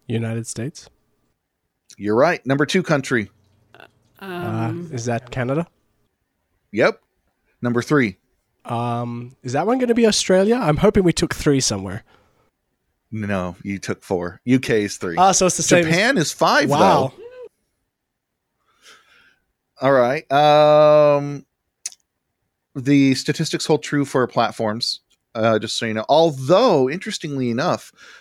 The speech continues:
Speaker 2: number seven is someone, a lot of someone's downloading our stuff through W get,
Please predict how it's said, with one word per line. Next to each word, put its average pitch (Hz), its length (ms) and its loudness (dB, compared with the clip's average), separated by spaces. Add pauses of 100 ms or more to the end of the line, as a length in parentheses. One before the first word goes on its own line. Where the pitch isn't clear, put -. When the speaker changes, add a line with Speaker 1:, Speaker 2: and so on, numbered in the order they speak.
(120)
Speaker 2:
number 156 380 2
seven 160 600 -2
is - 160 -10
someone, 151 640 -4 (100)
a 104 80 2
lot 131 220 2
of 151 80 -4
someone's 104 520 -2 (400)
downloading 151 680 -2
our 165 120 -6
stuff 180 360 -4
through 127 280 -6
W 120 460 -2
get, 107 440 -2